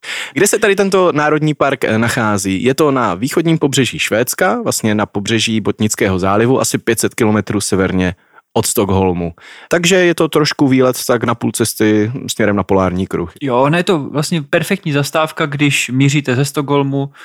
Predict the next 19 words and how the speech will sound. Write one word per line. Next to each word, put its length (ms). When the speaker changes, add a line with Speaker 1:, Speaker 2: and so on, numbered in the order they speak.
Speaker 2:
na 120
sever. 560
Často 280
se 140
jezdí 320
do 120
Kiruny 680
a 360
tam 180
do 80
švédských 520
hor 240
na, 200
na 120
hranicích 580
s 60
Norskem, 500
nebo, 320
eh, 40